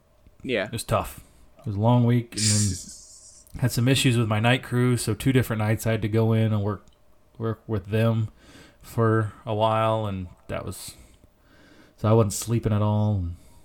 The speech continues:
Speaker 1: Yeah, I was gonna say, you were all over the place this past week.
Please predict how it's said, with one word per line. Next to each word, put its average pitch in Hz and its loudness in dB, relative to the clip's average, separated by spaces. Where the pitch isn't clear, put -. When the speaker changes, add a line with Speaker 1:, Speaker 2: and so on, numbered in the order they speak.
Speaker 1:
Yeah, 170 0
I - 4
was 190 2
gonna 202 0
say, 160 4
you 143 4
were 131 4
all 117 6
over 120 2
the - -12
place 87 -4
this 90 -8
past 90 -6
week. - -12